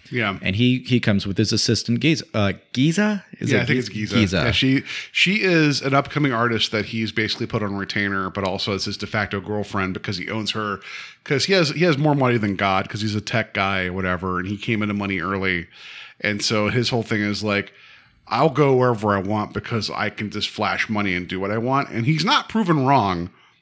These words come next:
Speaker 1: any time during, <laughs> during this episode.
Speaker 2: Right.
Speaker 1: So, yeah.
Speaker 2: And Bobby, Bobby knows of him. Like, he is, like, the, name a millionaire right now. That's the guy. He, he's,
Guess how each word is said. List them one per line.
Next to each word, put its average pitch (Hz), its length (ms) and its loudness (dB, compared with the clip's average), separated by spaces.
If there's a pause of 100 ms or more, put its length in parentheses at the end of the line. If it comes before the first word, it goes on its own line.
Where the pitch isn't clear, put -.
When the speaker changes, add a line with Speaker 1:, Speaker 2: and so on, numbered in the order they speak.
(600)
Speaker 1:
any 165 220 4
time 95 460 -4 (340)
during, 139 440 2
<laughs> - 20 -8
during 180 260 4
this 160 160 0
episode. - 580 -4 (280)
Speaker 2:
Right. 90 280 4
Speaker 1:
So, 104 320 -2 (120)
yeah. 90 300 0
Speaker 2:
And 117 120 4
Bobby, 135 320 4
Bobby 95 420 2
knows 117 280 4
of 110 140 2
him. 110 260 6
Like, 110 280 2
he 139 300 6
is, 113 300 4
like, 104 420 4
the, 101 360 4 (640)
name 117 280 4
a 127 60 4
millionaire 120 540 6
right 90 240 4
now. 82 380 4 (160)
That's 90 260 0
the - 120 -4
guy. 73 280 0
He, 98 360 2
he's, 101 360 2